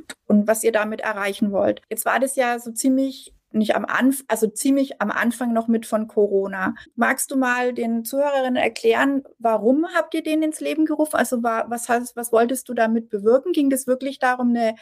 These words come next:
eine Kundennähe zu erreichen in Zeiten von, von Lockdown?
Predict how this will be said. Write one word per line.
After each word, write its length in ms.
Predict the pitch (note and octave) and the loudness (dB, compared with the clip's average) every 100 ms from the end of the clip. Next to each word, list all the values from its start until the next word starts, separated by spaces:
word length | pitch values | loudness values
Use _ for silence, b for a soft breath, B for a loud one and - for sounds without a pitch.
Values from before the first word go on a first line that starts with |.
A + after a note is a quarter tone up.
| B - | B -4
eine 100 | A3+ | -2
Kundennähe 680 | - C#4+ D#4+ E4+ D#4+ D#4 D#4 | 0 2 2 -2 -2 2 0
zu 120 | - D#4 | 0 0
erreichen 600 | C4+ B3+ B3 C#4 D#4+ C#4+ | 0 0 0 0 0 2
in 180 | B3 | 2
Zeiten 460 | - B3+ A#3+ A#3+ C4 | 0 0 0 0 -4
von, 420 | - A#3 A#3 A#3 | 0 0 0 -4
von 380 | - A#3 A3+ A3+ | -4 -2 0 -2
Lockdown? 720 | - G#3+ A#3+ - D4+ D#4 E4+ | 0 0 0 -4 -2 0 -2